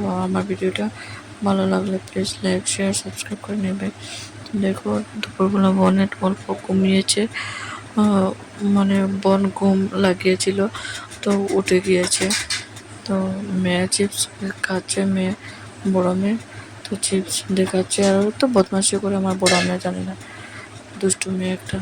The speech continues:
বড় মেয়ে। তো বিকালবেলা আমার মেয়েকে, আমি ছোটো মেয়েকে ঘুম থেকে উঠে চুলটা বেঁধে দিচ্ছি। তো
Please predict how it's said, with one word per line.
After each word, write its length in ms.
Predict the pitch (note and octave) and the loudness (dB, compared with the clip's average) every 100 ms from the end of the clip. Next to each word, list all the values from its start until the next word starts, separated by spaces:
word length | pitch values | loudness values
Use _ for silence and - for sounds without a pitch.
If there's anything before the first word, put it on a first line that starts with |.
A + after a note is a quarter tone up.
| F#3+ | -2
বড় 180 | F3+ F3+ F#3 | -2 -2 -4
মেয়ে। 180 | F#3 - - - - | -6 -10 -12 -10 -8
তো 120 | - A3 | -2 2
বিকালবেলা 520 | G#3 G3+ G3+ G#3 G#3+ | 2 4 4 4 2
আমার 180 | G#3+ G#3 | 2 2
মেয়েকে, 300 | G3+ G3+ G#3 | 0 -2 -2
আমি 180 | G#3 G#3 G#3 - - - - | -4 -4 -8 -14 -16 -16 -4
ছোটো 240 | G#3 A3 | -2 0
মেয়েকে 340 | G#3 G#3 G3+ G#3 G#3+ G#3+ | 0 -2 -4 -6 -6 -4
ঘুম 160 | G#3 G#3 G3+ | 0 0 0
থেকে 260 | G#3 G#3 G#3 | 0 0 -2
উঠে 300 | G3+ G3 - G#3+ - - - - - | -4 -4 -4 -6 -8 -16 -16 -16 -4
চুলটা 380 | - G#3 G3+ G#3 | 4 4 6 2
বেঁধে 300 | G3 F#3+ F#3+ | 2 0 -2
দিচ্ছি। 420 | G3 F#3 - - A#3 - - - - - - - | -4 -6 -2 -2 -2 -8 -14 -12 -12 -14 -14 -8
তো 120 | - | -4